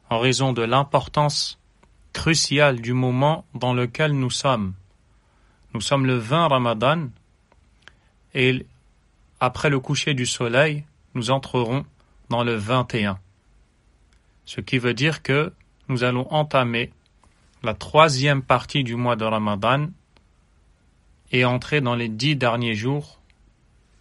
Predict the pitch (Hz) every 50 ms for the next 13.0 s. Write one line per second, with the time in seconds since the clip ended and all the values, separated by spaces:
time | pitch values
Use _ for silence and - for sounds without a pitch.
0 | _ _ _ - 113 107 123 120 - - 120 113 117 123 131 131 127 107 98 101
1 | 120 123 120 117 110 104 - - _ _ _ _ _ _ _ _ _ _ _ _
2 | _ _ _ _ _ _ _ _ _ _ _ _ _ _ _ _ _ _ _ _
3 | _ _ _ _ _ _ _ _ _ _ _ _ _ _ _ _ _ _ _ _
4 | _ _ _ _ _ _ _ _ - 135 139 143 139 - 165 151 - - - 208
5 | 226 220 208 190 160 143 127 - _ _ _ _ _ _ _ _ _ _ _ _
6 | _ _ _ _ _ _ _ _ _ _ - - 143 156 175 185 180 165 147 -
7 | - 143 - - 170 165 - - 160 147 143 - - 147 147 156 - _ _ _
8 | _ _ _ _ _ _ _ _ _ _ _ _ _ _ _ _ _ _ _ _
9 | _ _ - 143 139 - - - 147 127 117 143 156 151 117 101 - - _ _
10 | _ _ - - 160 160 156 143 - - - 143 135 127 117 110 101 92 - -
11 | - _ _ _ _ _ _ _ _ _ _ _ _ _ _ _ _ _ _ _
12 | _ _ _ _ _ _ _ _ _ _ _ - 127 131 139 170 196 208 -